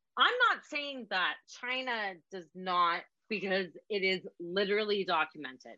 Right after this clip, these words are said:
I'm not saying that China doesn't, um, have, for instance, like, intellectual property and creative property.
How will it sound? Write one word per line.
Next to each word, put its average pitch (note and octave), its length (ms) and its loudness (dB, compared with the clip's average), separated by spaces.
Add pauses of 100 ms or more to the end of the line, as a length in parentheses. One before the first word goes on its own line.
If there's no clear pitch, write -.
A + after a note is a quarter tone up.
(120)
I'm G#3 140 2
not D#4 260 4
saying C4+ 220 -4
that G#3+ 200 4
China F3+ 680 2 (840)
doesn't, G3 600 2 (340)
um, D#3+ 400 2 (280)
have, G3 420 6 (1600)
for G#3+ 140 -6
instance, G3 580 -8 (140)
like, D#3 260 -2 (460)
intellectual B3 960 4 (100)
property G3 800 2
and D#3+ 300 -6
creative F#3+ 440 -2
property. D#3 840 -2